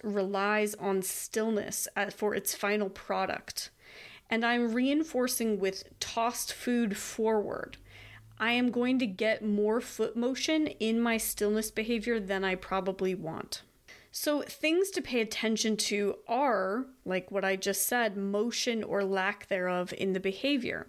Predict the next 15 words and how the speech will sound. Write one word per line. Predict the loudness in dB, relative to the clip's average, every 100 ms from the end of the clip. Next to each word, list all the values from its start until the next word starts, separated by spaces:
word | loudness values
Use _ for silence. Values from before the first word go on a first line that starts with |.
| -14 -14 -14 -12 -4
If | -4 0
this | 0 0
is | 0
a | 0
stillness-based | 0 0 0 2 2 0 -2 -2 0 -4 -4
behavior, | -4 -2 -2 0 0
like | 0 -2 -2
maybe | 0 0 0 0
a | 0 0 0 -2
stand | -4 -2 0 2 2 2 -2
for | -2 0
exam | 0 0 0 0 -2
for | -6 -4
competitive | -4 -2 -2 0 -2
obedience, | -2 0 0 0 0 -2 -2 -2